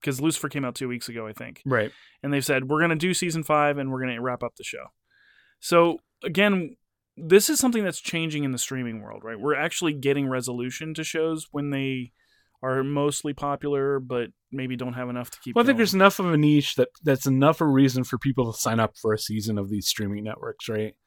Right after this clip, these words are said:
Speaker 1: Yeah.
Speaker 2: If they're not already signed up already, it's
Speaker 1: Oh,
Speaker 2: a, yeah.
Speaker 1: yeah.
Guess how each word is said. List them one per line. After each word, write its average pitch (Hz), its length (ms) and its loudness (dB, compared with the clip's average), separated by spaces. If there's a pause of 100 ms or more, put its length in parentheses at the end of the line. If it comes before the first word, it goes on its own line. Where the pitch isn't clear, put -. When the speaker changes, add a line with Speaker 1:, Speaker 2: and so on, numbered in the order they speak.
Speaker 1:
Yeah. 190 200 -4 (180)
Speaker 2:
If 143 80 -4
they're 139 100 6
not 143 160 12
already 135 220 8
signed 127 280 2
up 117 160 4
already, 107 560 2
it's 147 160 0
Speaker 1:
Oh, 139 100 0
Speaker 2:
a, 117 40 -8 (180)
yeah. 110 80 -20 (140)
Speaker 1:
yeah. 117 60 -20